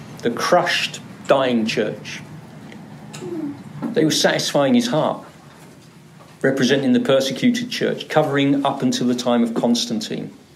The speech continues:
Pergamos, well, the mixed, marriage,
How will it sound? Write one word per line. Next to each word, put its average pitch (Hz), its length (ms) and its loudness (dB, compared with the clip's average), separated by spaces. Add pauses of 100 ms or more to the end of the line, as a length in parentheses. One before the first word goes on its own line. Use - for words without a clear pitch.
(1300)
Pergamos, - 680 2 (460)
well, 120 280 2
the 117 220 0
mixed, - 600 2 (160)
marriage, 117 680 2